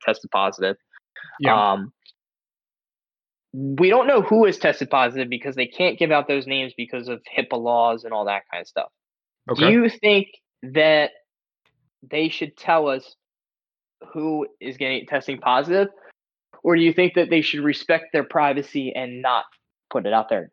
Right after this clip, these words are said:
Speaker 1: Now, I will say this, they will end up putting them on the D L, so we can kinda put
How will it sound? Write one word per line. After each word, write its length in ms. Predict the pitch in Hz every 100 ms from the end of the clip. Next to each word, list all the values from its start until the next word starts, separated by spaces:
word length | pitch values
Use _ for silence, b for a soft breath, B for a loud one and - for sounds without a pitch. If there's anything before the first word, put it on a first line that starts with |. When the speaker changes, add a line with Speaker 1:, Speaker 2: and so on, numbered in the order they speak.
| -
Speaker 1:
Now, 240 | 147 139
I 160 | - 160
will 220 | 175 208
say 280 | 208 220 196
this, 360 | 170 147 110 - - _ _ 131
they 220 | 143 151
will 240 | 165 180
end 160 | 180 175
up 120 | 156
putting 220 | 185 170
them 160 | 160 151
on 160 | 147
the 60 | 135
D 260 | 131 135 143
L, 220 | 156 160
so 180 | - 131
we 120 | 131
can 180 | 135 127
kinda 260 | 143 139
put 240 | 135 135